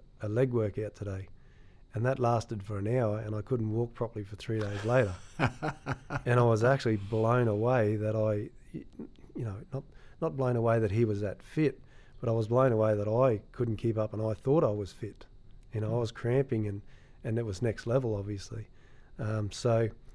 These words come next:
Speaker 1: obviously, training-wise, when you're a,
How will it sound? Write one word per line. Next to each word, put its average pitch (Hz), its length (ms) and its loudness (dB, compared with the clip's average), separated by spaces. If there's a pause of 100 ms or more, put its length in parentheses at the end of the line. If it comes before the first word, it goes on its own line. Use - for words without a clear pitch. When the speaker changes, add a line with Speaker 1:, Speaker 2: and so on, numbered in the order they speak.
(760)
Speaker 1:
obviously, 139 380 0
training-wise, 110 840 4 (180)
when 143 300 0
you're 123 300 4
a, 104 280 -2